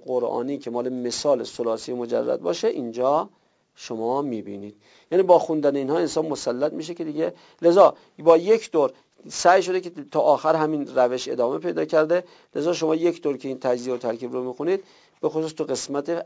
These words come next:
افعال، دیگه هر فعلی تو قرآن ببینید، دیگه بعیده که ما اینجا نیاورده باشیم. یعنی شما یه فعلی پیدا کنید که بسیار هم سخت باشه و در اینجا نیامده باشه.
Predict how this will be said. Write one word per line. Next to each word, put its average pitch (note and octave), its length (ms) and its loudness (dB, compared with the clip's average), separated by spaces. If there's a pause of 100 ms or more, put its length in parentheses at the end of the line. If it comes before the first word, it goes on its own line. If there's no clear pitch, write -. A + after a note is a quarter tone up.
(100)
افعال، E3+ 760 4 (240)
دیگه F3 220 4
هر G3 160 8
فعلی D3+ 300 -6
تو C3+ 140 -10
قرآن B2+ 380 0
ببینید، D#3 560 -2 (280)
دیگه E3 180 0
بعیده E3 580 2
که A#2+ 120 -10
ما A2+ 140 -6
اینجا A2+ 240 -6
نیاورده A2 520 -4
باشیم. A2+ 260 -8
یعنی C3 220 -4
شما B2+ 200 -6
یه C3 140 -8
فعلی C#3+ 340 -8
پیدا C3+ 380 -2
کنید G#2 260 -16 (560)
که D#3 100 -12
بسیار C#3+ 720 4
هم C#3 200 -4
سخت - 680 0
باشه F#3 640 2 (300)
و D#3 80 4
در D#3 140 8
اینجا D3+ 280 2
نیامده A#2+ 540 0
باشه. A#2+ 320 -8